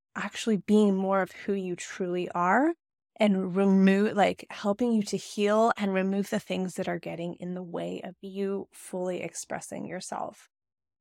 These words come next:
and showing up to your highest potential.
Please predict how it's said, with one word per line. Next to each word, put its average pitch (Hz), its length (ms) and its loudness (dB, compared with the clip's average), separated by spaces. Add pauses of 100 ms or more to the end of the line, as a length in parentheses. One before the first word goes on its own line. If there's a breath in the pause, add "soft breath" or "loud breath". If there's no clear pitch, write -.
(240)
and 202 240 0
showing 190 540 2
up - 220 -2 (520)
to 202 280 -2
your 185 260 -6
highest 165 480 -8
potential. - 540 -12